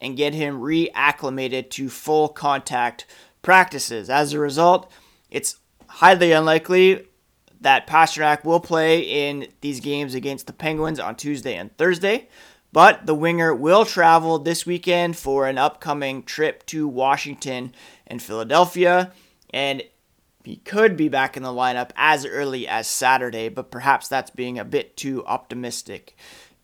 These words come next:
Cassidy said he took contact, which is the next step in his progression. We'll see how he handles that this week. If all goes well, when he wakes up today,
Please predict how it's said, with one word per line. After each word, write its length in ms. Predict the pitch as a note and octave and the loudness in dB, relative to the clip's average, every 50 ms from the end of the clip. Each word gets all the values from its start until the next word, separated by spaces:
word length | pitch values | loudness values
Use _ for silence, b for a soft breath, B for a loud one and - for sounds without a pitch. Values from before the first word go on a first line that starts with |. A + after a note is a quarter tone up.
| _ _ - | _ _ 0
Cassidy 440 | - E3+ E3+ E3+ - - D#3 D#3+ D3+ | 4 6 6 6 6 2 -2 -2 -2
said 420 | - - D#3+ D#3 D#3 D#3 D3 - - _ _ _ _ _ _ _ | 0 0 2 2 2 2 0 -4 -14 _ _ _ _ _ _ _
he 200 | _ _ D#3 D3 | _ _ -16 -12
took 240 | - - C#3+ - - | -10 -8 -8 -10 -2
contact, 680 | - F#3 G3 G3+ F#3+ G3 G3+ F#3+ F#3 F#3+ G3 F#3+ - - - | 4 6 6 6 6 6 6 8 10 8 8 6 2 -6 -12
which 220 | - C#3 C#3 C3+ - | -8 -6 -6 -6 -6
is 140 | C#3 B2+ G#2+ | -8 -8 -6
the 100 | C3+ C#3 | -8 -4
next 520 | C3+ C#3 D3+ D3 - - - - _ - | 0 0 0 0 -2 -6 -12 -14 _ -18
step 420 | - - - D3+ D#3+ D#3 D#3 - | -18 -8 -2 0 0 0 0 -4
in 100 | - C3 | -8 -10
his 160 | C#3 C3+ B2 - | -8 -10 -10 -10
progression. 720 | - C3 A#2 A#2+ D3+ E3 F3 - F#3+ F#3+ F#3 G3+ G#3+ G#3+ b b b b b b b b b b b _ | -10 -10 -6 -2 0 0 0 0 0 -2 -2 -4 -6 -12 b b b b b b b b b b b _
We'll 120 | - C#3 | -14 -12
see 240 | C3 - - E3 E3 | -10 -6 -4 -2 -2
how 280 | D#3 D#3 D#3 D#3 D#3 D3+ | 2 4 6 6 6 4
he 200 | D3+ - D#3 C#3+ | 2 -4 -8 -8
handles 480 | C#3 D3+ E3 E3+ E3+ E3+ E3+ D#3 D3 | -4 -4 -2 -2 0 0 -2 -2 -2
that 280 | C#3+ D#3+ D#3+ D#3+ D3+ D3 | 2 4 4 4 4 2
this 220 | D3+ D3+ - - | 0 -4 -4 -4
week. 340 | F3 G3+ A3+ A3+ - - - b b b b b b b | -4 -4 -4 -4 -6 -12 -20 b b b b b b b
If 180 | - - - - | -12 -10 -2 2
all 160 | E3 F3+ F3+ | 6 6 6
goes 280 | F#3 F3+ F3+ E3 C#3+ D3+ | 6 6 4 2 2 2
well, 560 | D#3 E3 E3 E3+ E3+ E3+ E3+ F3 F#3+ - _ _ _ _ _ _ _ _ _ | 2 4 6 6 6 6 4 0 -4 -10 _ _ _ _ _ _ _ _ _
when 140 | - D3 C#3+ | -10 -10 -8
he 80 | C#3+ C#3 | -6 -2
wakes 280 | C#3+ D3 D3+ D#3 - | 0 0 0 0 0
up 280 | - D#3+ D#3 D3 - - | -2 0 -2 -2 -4 -8
today, 640 | - C3+ B2+ C#3+ D#3 D#3+ D#3+ D#3+ D#3+ E3 E3 E3 | -10 -6 -2 2 2 4 4 4 4 2 0 -4